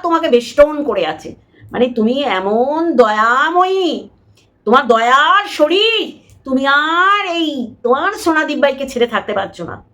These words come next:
সোনাদীপ ভাই কি চেঞ্জ হয়েছে তোমার মনে হয়?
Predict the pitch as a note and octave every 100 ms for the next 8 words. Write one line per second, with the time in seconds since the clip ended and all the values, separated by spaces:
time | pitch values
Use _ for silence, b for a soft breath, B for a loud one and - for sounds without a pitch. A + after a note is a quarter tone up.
0 | _ _ _ _ _ _ - G3 A#3 B3+
1 | C4+ C#4 D4 C#4 C4+ C4+ A#3+ B3 B3 D4+
2 | F4 D#4+ A#3+ A#3 A3+ A#3 A#3 A3+ C#4+ C4